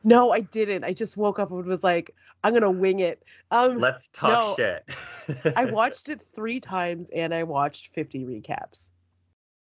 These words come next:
Speaker 2: Fifty
Speaker 1: Uh,
Speaker 2: recaps.
Speaker 1: just to, like, get it straight in my head, because this is the one where, this episode, um, is full, uh, Stephen Grant, Mark Spector background.
Speaker 2: Mm-hmm.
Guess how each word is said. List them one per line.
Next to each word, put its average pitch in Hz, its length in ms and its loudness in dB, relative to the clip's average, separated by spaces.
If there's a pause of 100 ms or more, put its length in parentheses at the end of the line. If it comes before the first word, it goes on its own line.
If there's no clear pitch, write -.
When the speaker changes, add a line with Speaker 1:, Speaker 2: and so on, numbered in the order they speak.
(160)
Speaker 2:
Fifty 113 360 -4
Speaker 1:
Uh, 156 280 2
Speaker 2:
recaps. 175 120 -12
Speaker 1:
just 190 220 -12
to, 262 60 -8
like, 311 240 -4 (420)
get 196 140 4
it - 140 -2
straight 156 280 -6
in 127 40 -8
my 135 80 -4
head, 135 320 -6
because 190 260 -2
this 208 220 -10
is 196 160 -12
the 214 120 -4
one 175 340 0
where, 160 300 0
this 185 540 -6
episode, 117 680 -2 (840)
um, 160 460 2
is 170 300 -2
full, 170 840 0 (320)
uh, 135 360 -4
Stephen 156 480 -4
Grant, 143 340 -2
Mark 117 180 -8
Spector 101 600 -8
background. - 560 -8 (460)
Speaker 2:
Mm-hmm. 92 460 -6